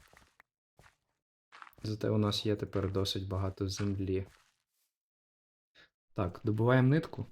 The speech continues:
Камінням своїм. В принципі, нитка — це досить, досить класно. Так, а тим паче ми вже дожили до другого дня,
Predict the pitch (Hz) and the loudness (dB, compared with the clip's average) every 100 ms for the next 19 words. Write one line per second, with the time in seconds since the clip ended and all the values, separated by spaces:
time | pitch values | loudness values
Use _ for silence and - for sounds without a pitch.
0 | - - - - - - - - - - | -14 -20 -20 -20 -20 -20 -20 -20 -20 -20
1 | - - - - - 101 101 101 98 104 | -20 -20 -20 -20 -12 -6 -4 -2 -4 -6
2 | - - 113 117 - - - - - - | -6 -8 -8 -10 -12 -20 -20 -20 -20 -20
3 | - - - - - - - - - - | -20 -20 -20 -20 -20 -20 -20 -20 -20 -20
4 | - - - - - - - - - - | -20 -20 -20 -20 -20 -20 -20 -20 -20 -20
5 | - - - - - - - - - - | -20 -20 -20 -20 -20 -20 -20 -20 -20 -20
6 | - - - - - - - - - - | -20 -20 -20 -20 -20 -18 -18 -20 -20 -20
7 | - - 104 - - 92 95 - - 90 | -10 -6 -6 -6 -4 -2 -2 -4 -10 -8
8 | 90 - - - 107 90 92 - - - | -6 -6 -6 -6 -6 -8 -8 -10 -12 -10
9 | - - - - - - - - - - | -10 -10 -14 -16 -18 -20 -20 -20 -20 -20
10 | - - - - - - - - - - | -20 -20 -20 -20 -20 -20 -20 -20 -20 -20
11 | - - - - - - - - - - | -20 -20 -20 -20 -20 -20 -20 -20 -20 -20
12 | - - 110 - 110 135 147 170 - 143 | -20 -4 -2 0 2 4 4 2 2 4
13 | 143 143 143 - 123 120 120 127 143 120 | 4 6 4 4 0 0 4 4 4 2
14 | 120 131 131 127 139 | 0 2 2 2 0